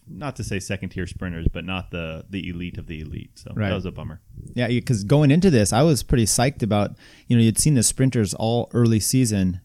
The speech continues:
Speaker 2: just firing. Everyone was winning, and it was, to me, it was gonna be exciting. And then,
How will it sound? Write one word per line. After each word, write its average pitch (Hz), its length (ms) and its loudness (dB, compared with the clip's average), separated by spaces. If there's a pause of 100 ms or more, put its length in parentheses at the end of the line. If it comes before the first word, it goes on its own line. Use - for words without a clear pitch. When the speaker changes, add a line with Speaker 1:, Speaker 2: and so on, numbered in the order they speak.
Speaker 2:
just - 300 -2 (120)
firing. 110 560 0
Everyone 120 360 6
was 104 120 2
winning, 104 440 2 (420)
and 101 480 0
it - 140 -2
was, 101 240 -2 (240)
to - 100 -2
me, 170 80 4
it 202 40 2
was 113 100 2
gonna 110 120 2
be 107 80 2
exciting. 95 580 -2
And 101 120 -2
then, 87 260 -2